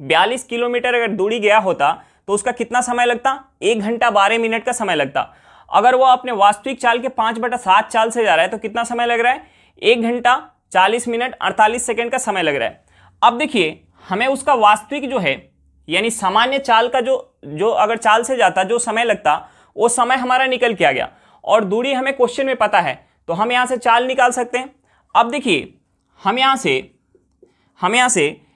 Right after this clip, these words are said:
एक घंटा और प्लस का क्या है? बारह मिनट। एक घंटा बारह मिनट। हम एक घंटा बारह मिनट को हम क्या लिख सकते हैं? एक घंटा प्लस का बारह बटा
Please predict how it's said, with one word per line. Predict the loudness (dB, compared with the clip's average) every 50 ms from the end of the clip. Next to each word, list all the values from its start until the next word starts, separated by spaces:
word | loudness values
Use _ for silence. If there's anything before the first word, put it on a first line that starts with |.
| _ _ _ _ -4
एक | -4 -2 -2 -2
घंटा | -4 -4 -4 -2 2 2 2 2 0 -6 _ _ _ _ _ _ _ _ _ _ _ _ _ _ _ _ _ _ _ _ _ _ _ _ _ -4
और | -2 -2 -2
प्लस | -2 0 0 0 0 0
का | -4 -4
क्या | -2 0 0
है? | 0 0
बारह | 2 2 2 4 2 2 0
मिनट। | -2 -2 -4 -4 -8 -10 -14 _ _ _ _ _ _ _ _ _ _ _ _ _ _ _ _ _ _ _ _ _ _ _ _ _ -2
एक | 0 0 2 2
घंटा | 0 -2 0 0 0 2
बारह | 4 4 4 4 2
मिनट। | 0 -2 -4 -6 -8 -10 -16 _ _ _ _ _ _
हम | -6 -6 -6 -6
एक | -4 -4 -2 -2 -2
घंटा | -4 -4 0 0 0 2
बारह | 4 4 4 4 2
मिनट | -2 -2 -4 -6 -6 -4
को | -2 -2 -2 -2 -6 _ _ _ _
हम | -8 -6 -2
क्या | 0 0
लिख | 0 -2 -4 -6
सकते | -8 -10 -6 -6 -6
हैं? | -4 -4 -6 -8 -10 -14 _ _ _ _ _ _ _ _ _ _ _ _ _ _ _ _ _ _ _ _ _
एक | 0 0 0 0
घंटा | -2 -4 -4 -2 0 0 0 0 0 -4 -10 _ _ _ _ _ _ _ _ _ -6
प्लस | -2 -2 -2 -2 -2
का | -2 -2 -2 -2 -4 -10 _ _ _ _ _ _
बारह | -12 -4 0 0 2 2 0 0
बटा | -2 -2 -2 0 0 -2